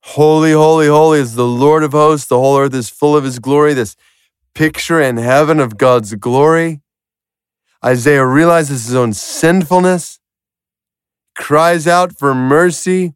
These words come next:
"Woe is me." God shows mercy by taking a gift from the altar, touching his lips, a picture of sacrifice to atone for his sins, a sacrifice that we know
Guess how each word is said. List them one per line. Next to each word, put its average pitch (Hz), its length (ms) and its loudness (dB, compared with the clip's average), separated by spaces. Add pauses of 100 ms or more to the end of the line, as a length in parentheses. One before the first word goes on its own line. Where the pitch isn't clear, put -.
"Woe 170 580 2
is 175 240 -2
me." 196 460 0 (1200)
God 139 240 0
shows 175 720 0
mercy 185 400 0
by 120 160 0
taking 151 560 -2
a 98 160 -4 (680)
gift 156 400 0
from 131 240 -4
the 123 120 0
altar, 170 680 -2
touching 165 540 -2
his 123 180 -4
lips, 160 240 0
a 131 60 -2
picture 143 320 -4
of 131 100 -2
sacrifice 160 1080 -2 (500)
to 127 160 -4
atone 170 600 -2
for 165 280 0
his 156 240 -2
sins, 165 580 -2 (360)
a 117 40 -10
sacrifice 139 680 -2
that 123 100 -2
we 120 160 -2
know 147 500 2